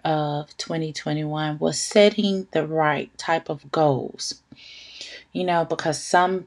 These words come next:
people, they will set goals, but they don't really know how to properly achieve them. And then some don't even know how to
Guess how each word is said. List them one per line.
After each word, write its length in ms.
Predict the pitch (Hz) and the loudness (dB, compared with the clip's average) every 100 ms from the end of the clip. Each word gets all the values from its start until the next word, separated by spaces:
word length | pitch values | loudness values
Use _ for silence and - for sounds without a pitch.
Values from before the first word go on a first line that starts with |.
| - | -4
people, 840 | 190 170 - 165 156 156 156 156 156 - _ _ _ - | -2 -2 -2 -2 -2 -2 -4 -6 -12 -20 _ _ _ 0
they 200 | 170 175 | 2 2
will 180 | 165 165 | 2 -2
set 400 | 156 - 160 - | -2 2 2 2
goals, 400 | 170 170 165 165 | -2 0 -2 -4
but 380 | - 165 151 - | -2 -2 -2 -2
they 160 | 170 | 0
don't 280 | 185 180 - | 2 0 -2
really 360 | 170 180 180 170 | 0 0 -2 -4
know 240 | 170 170 | -4 -4
how 240 | 170 165 160 | -4 -6 -6
to 160 | - | -8
properly 720 | 160 - 165 160 170 165 160 - | -10 -2 0 0 -4 -6 -6 -8
achieve 640 | 156 - - 202 214 214 | -6 -4 0 2 2 0
them. 280 | 165 165 170 - - - - - | -6 -8 -10 -16 -16 -16 -12 -6
And 100 | 190 | -2
then 180 | 185 185 | 0 -2
some 600 | - 214 240 202 196 - | 2 6 6 4 -2 -2
don't 220 | 196 190 | 0 2
even 320 | 185 180 175 | -2 -4 -4
know 160 | 170 175 | -4 -4
how 320 | 170 170 170 | -4 -4 -6
to 460 | - - 165 160 | -6 -6 -4 -6